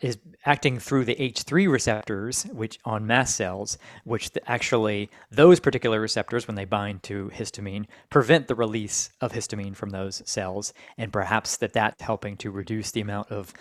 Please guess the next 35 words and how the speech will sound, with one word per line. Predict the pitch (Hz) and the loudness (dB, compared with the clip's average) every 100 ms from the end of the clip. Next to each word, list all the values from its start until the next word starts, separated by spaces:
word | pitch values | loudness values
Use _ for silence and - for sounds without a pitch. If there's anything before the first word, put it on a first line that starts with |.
| - - | -20 -14
um, | - 101 98 | -6 -6 -4
neurogenic | 123 123 113 110 104 - | -2 0 0 -2 -4 -6
inflammation | 113 107 98 101 - 98 90 95 | -10 -10 -10 -6 -6 -8 -10 -12
in | 117 | -12
the | 95 | -4
brain. | 107 104 98 95 - - - _ | -2 -2 -4 -12 -18 -20 -20 _
Um, | - 98 95 | -6 -4 -4
again, | 113 117 104 | -6 -6 -4
that's | 98 101 - - - - - | -4 -4 -6 -8 -16 -20 -2
just | 117 98 - - | 0 0 -4 -8
a | |
speculation | - - 120 107 107 - 110 | -2 0 0 2 0 -2 -6
of | 95 | -4
why | 98 98 92 95 - _ | 0 0 -2 -4 -18 _
giving | 131 135 123 | 4 6 4
somebody | 123 110 101 95 101 - | 0 0 0 -4 -8 -18
his | - 113 - | -10 -10 -8
histamine | - 113 - 101 92 95 - - _ | -6 -6 -6 -10 -12 -16 -20 -20 _
could | - 110 | -4 -2
actually | 98 - 98 98 95 _ - | -2 -6 -6 -6 -8 _ -8
prevent, | 110 107 92 - | -6 -4 -6 -8
help | - 113 | -6 -4
prevent | 101 98 107 | -4 -10 -10
migraines. | 95 98 92 95 | -10 -10 -12 -10
Now, | - 113 98 - | -2 0 0 -2
the, | 117 107 101 | 0 0 0
um, | 113 101 98 - _ _ _ _ _ _ - | -4 -8 -10 -14 _ _ _ _ _ _ -12
the | 123 110 110 | -4 0 2
effect | 107 - 180 - | 4 6 6 6
wasn't | 120 113 110 | 2 4 -2
tremendous | - 113 110 98 | -2 -2 -2 -4
in | 107 | -6
that | 101 101 | -8 -8
study, | - 110 - | -10 -10 -10
but | - | -12